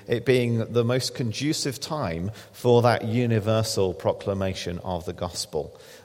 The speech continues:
That, uh, in, in the providence of God, in the sweep of history, that that was the most propitious moment for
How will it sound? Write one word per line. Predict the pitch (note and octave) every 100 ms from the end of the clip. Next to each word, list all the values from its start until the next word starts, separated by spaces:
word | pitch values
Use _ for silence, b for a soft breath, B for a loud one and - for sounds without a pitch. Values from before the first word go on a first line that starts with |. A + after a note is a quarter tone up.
| -
That, | F#2+ F#2+ -
uh, | - F2+ F#2 F#2 -
in, | G2+ F#2 F#2 F#2
in | F#2 G2
the | F2+
providence | - C#3+ D3+ C#3+ A#2+
of | F2+ A2+ A#2+
God, | A#2+ A#2+
in | A#2+ A2+ G#2
the | G2+ G2 -
sweep | - D3+ D3 D3+
of | A#2+ A2+
history, | - A2+ - - E2 E2 B B -
that | G#2+
that | A#2+ A2
was | G#2+ G#2+ G#2+
the | A2+
most | G2+ G2 -
propitious | - G2+ A#2 - A2 -
moment | G#2 F#2 E2 D#2+ - - B B B
for | - A2 F#2 E2+